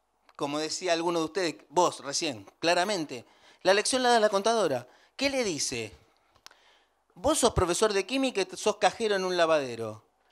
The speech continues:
¿Qué tenés que ver comprándote un láser shot? ¿Qué te van a decir tus parientes, tus vecinos, el banco, tu contador? Vas a tener que explicar demasiado.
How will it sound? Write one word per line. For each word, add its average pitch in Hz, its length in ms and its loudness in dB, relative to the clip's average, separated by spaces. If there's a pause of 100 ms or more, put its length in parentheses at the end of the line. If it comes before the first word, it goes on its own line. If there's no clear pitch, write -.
(180)
¿Qué 277 120 0
tenés 240 320 0
que 220 160 2
ver 254 200 2
comprándote 190 520 -2
un 185 80 -6
láser 180 280 -2
shot? 247 420 2 (720)
¿Qué 269 120 -4
te 277 120 2
van 240 140 6
a 202 40 6
decir 175 320 0
tus 156 140 -4
parientes, 175 760 -4
tus 143 160 -6
vecinos, 156 640 0
el 139 180 -4
banco, 170 460 2
tu 151 160 -10
contador? 135 720 0 (1000)
Vas 190 140 4
a 208 60 2
tener 202 180 2
que 202 60 2
explicar 190 340 2
demasiado. 170 760 2